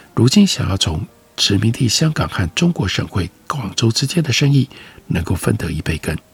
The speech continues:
一八七四年快要结束的时候，John Samuel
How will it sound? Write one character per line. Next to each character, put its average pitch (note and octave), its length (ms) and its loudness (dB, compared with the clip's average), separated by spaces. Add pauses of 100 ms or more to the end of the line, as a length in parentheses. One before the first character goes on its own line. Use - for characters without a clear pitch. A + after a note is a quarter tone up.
(200)
一 E3 140 4
八 E3 340 4
七 - 220 2
四 - 160 0
年 D#2 180 -2 (200)
快 - 140 0
要 D#2 120 0
结 E2 200 -4
束 D2+ 220 -2
的 D2+ 80 -4
时 - 160 -2
候， F#2 260 0 (380)
John C3 220 4
Samuel D3+ 420 4